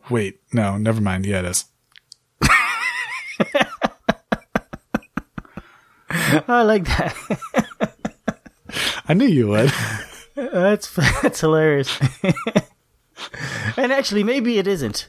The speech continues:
Speaker 2: but <laughs>
Speaker 1: Oh, it's
Speaker 2: Oh,
Speaker 1: not?
Speaker 2: wait. Um, I, um, we could get into that later.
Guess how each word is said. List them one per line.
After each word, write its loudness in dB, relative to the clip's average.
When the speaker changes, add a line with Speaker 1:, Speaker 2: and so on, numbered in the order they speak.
Speaker 2:
but 0
<laughs> -6
Speaker 1:
Oh, 2
it's 2
Speaker 2:
Oh, 4
Speaker 1:
not? 0
Speaker 2:
wait. -6
Um, 2
I, 4
um, 2
we 4
could 0
get 4
into 2
that 2
later. 2